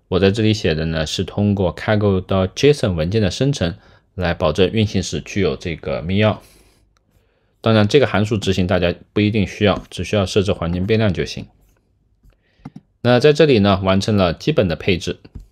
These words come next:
简单的验证一下 Keras 版本，会看到这里呢，我们用的是三点零点五。接下来就可以通过 Keras N P L这个包来导入或者引入模型。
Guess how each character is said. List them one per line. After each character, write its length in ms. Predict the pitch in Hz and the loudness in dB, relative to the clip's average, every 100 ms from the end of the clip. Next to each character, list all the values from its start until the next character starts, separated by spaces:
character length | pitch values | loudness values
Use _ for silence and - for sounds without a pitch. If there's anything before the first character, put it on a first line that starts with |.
| _ _ _ _ _ _ _ _ _ | _ _ _ _ _ _ _ _ _
简 180 | 107 101 | 0 2
单 100 | 151 | 2
的 120 | 170 | 4
验 200 | 175 143 | 4 4
证 160 | 143 127 | 4 4
一 120 | 107 | 2
下 180 | 110 92 | 2 -2
Keras 320 | - 123 104 - | 2 0 0 -4
版 180 | 92 | 0
本， 140 | 101 95 | 2 0
会 220 | - 117 | -4 -4
看 160 | 113 101 | 0 0
到 100 | 92 | 0
这 240 | - 110 | -2 -2
里 240 | 98 87 | -2 -4
呢， 300 | 73 80 85 _ | -2 -4 -6 _
我 140 | - 82 | -8 -4
们 100 | 85 | -2
用 160 | 92 | -2
的 60 | 80 | -2
是 160 | - 80 | -6 -6
三 280 | 104 110 | -2 0
点 240 | 104 82 65 | 0 -2 -4
零 200 | 80 95 | -6 0
点 200 | 104 98 | 2 0
五。 200 | - _ _ _ _ _ - _ _ _ | -4 _ _ _ _ _ -20 _ _ _
接 160 | - 170 | -2 4
下 60 | |
来 140 | 156 127 | 4 4
就 200 | - 120 | 2 0
可 200 | - 117 | 4 4
以 180 | 104 90 | 4 0
通 460 | - - 117 117 | -2 0 2 2
过 320 | 110 107 - | 4 4 2
Keras 340 | - 120 107 - | -2 2 2 0
N 140 | 127 127 | -6 0
P 140 | 135 | 4
L 100 | 117 | 4
这 140 | 98 | 2
个 80 | 90 | -2
包 380 | 80 90 92 - - - | 0 4 4 2 -12 -6
来 320 | 85 82 - _ _ | -4 -4 -8 _ _
导 240 | 92 76 80 | -4 -2 0
入 240 | 107 - - _ _ _ _ _ | 0 -2 -18 _ _ _ _ _
或 120 | _ 98 | _ 0
者 120 | 98 | 2
引 280 | 95 87 80 | 2 -2 0
入 160 | 101 | -2
模 220 | 76 85 | -2 -4
型。 300 | 95 - 80 | -4 -6 -8